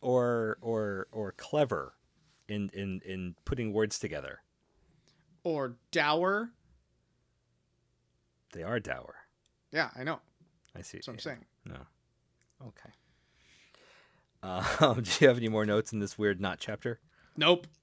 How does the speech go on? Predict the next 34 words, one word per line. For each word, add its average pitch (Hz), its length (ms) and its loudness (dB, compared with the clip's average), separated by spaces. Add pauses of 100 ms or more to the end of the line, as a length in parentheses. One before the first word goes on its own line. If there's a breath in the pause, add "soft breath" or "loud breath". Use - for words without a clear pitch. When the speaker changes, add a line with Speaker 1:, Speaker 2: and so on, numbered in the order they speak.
(540 soft breath)
Speaker 1:
Um, 92 680 -4 (680 soft breath)
I 101 60 -4
had 127 100 0
another 113 220 -2
little 107 220 0
rant, 98 600 -4
which 101 180 -8
we've 104 100 -4
already 117 200 0
covered, 113 280 0
but 107 100 0
I'm 104 80 -2
just - 100 -14
gonna 87 160 -8
read 92 160 -6
it - 80 -12
'cause 87 160 -12
I 87 60 -6
wrote 87 200 -6
it 80 80 -16
down. 87 240 -10 (1000 soft breath)
Um, 95 540 -6 (2000 soft breath)
he, 117 140 -10
he - 320 -2
wrote, 143 640 4 (120)
and 98 120 -10
I, 98 120 -6 (140)
uh, 110 80 -6 (180)
I 95 40 -6
think 143 180 -4
this 123 180 0
is 104 160 -2
as 101 400 0
Drizzt 90 540 0